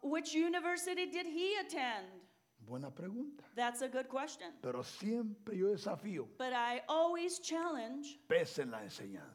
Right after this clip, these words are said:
Speaker 1: I always challenge for anyone to
Speaker 2: Pese en la
Speaker 1: weigh what I
Speaker 2: enseñanza.
Speaker 1: teach.
Speaker 2: Bendito sea nuestro Dios.
Speaker 1: Blessed be our God.
Speaker 2: Dice primera Corintios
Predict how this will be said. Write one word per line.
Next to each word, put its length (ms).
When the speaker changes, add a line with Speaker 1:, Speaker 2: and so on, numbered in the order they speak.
Speaker 1:
I 160
always 360
challenge 460
for 160
anyone 600
to 80
Speaker 2:
Pese 300
en 40
la 220
Speaker 1:
weigh 340
what 160
I 140
Speaker 2:
enseñanza. 60
Speaker 1:
teach. 600
Speaker 2:
Bendito 800
sea 460
nuestro 400
Dios. 120
Speaker 1:
Blessed 540
be 220
our 160
God. 460
Speaker 2:
Dice 240
primera 200
Corintios 720